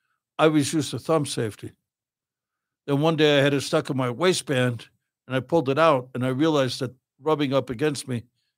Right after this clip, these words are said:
had turned off the thumb safety. And I was just relying on the grip safety. I said, "Well, that's good enough." So I would tuck the gun in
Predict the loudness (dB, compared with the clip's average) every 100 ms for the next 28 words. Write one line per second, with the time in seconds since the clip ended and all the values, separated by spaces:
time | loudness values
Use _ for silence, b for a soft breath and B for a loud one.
0 | _ -8 2 2 4 4 2 -4 2 2
1 | 2 0 -2 -2 -4 -6 -8 _ _ _
2 | _ _ _ _ _ _ _ _ _ _
3 | _ _ _ _ _ -2 2 2 0 -4
4 | -4 -2 0 2 2 2 0 -2 -4 -6
5 | -10 _ -2 -2 -2 -6 -6 -6 -8 -8
6 | _ _ _ _ _ _ -6 -2 0 0
7 | -2 -6 -6 -2 -2 0 -2 -4 _ _
8 | _ _ 0 0 0 0 4 2 0 -12
9 | _ _ _ _ _ _ _ _ _ _
10 | -4 -2 -2 0 4 4 4 -2